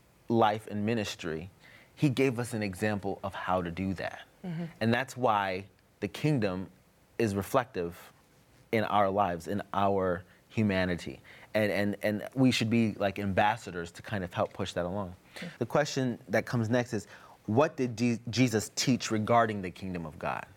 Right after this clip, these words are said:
Speaker 1: So when he was here, what, what was, what was he, what was the point he was trying to get across about the kingdom of God?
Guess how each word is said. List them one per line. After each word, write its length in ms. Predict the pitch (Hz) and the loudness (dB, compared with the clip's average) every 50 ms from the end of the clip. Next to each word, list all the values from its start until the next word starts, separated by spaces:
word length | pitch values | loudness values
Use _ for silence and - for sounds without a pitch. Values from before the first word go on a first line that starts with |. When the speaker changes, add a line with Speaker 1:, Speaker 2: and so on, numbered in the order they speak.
| - - | -18 -6
Speaker 1:
So 180 | - - 127 | -2 0 0
when 140 | 120 113 117 | 0 0 -2
he 120 | 127 135 143 | -2 0 2
was 160 | 135 131 117 | 2 2 2
here, 520 | - - 175 180 160 120 95 90 92 92 - - - - - - - - - - - - - | 0 0 2 4 4 4 4 4 0 -2 -6 -12 -20 -20 -20 -20 -20 -20 -20 -20 -20 -14 -6
what, 300 | 90 98 131 139 135 - - _ _ _ | 2 4 4 4 4 0 -8 _ _ _
what 340 | 135 131 127 147 147 147 - | -6 0 4 4 4 4 4
was, 280 | 143 139 127 113 - - | 2 0 0 0 -4 -2
what 200 | - 139 151 123 | 2 2 2 2
was 120 | 139 135 - | 2 -2 -4
he, 260 | - - 170 165 143 | -2 0 2 2 2
what 160 | - 135 147 | 4 2 2
was 80 | 160 156 | 2 2
the 80 | - 101 | 0 -2
point 260 | - - - 151 - | -2 -2 -2 -2 -2
he 120 | - - 135 | -2 -4 -2
was 120 | 120 113 | -2 -2
trying 200 | - - - 110 104 | -4 -2 -2 0 0
to 60 | 101 | 0
get 140 | 90 98 87 | 0 0 0
across 420 | 82 - - - 92 78 85 - | -2 -2 0 0 2 2 0 -2
about 480 | 98 95 90 107 107 104 95 - - - _ - - _ _ _ - | -4 0 2 4 4 4 2 0 -4 -12 _ -20 -20 _ _ _ -8
the 80 | 104 | -8
kingdom 460 | - - - 123 113 110 95 90 87 80 | -8 -2 0 2 2 2 2 0 -2 -4
of 140 | 78 80 - | -6 -6 -4
God? 300 | - 76 58 - - | -2 -2 0 -2 -4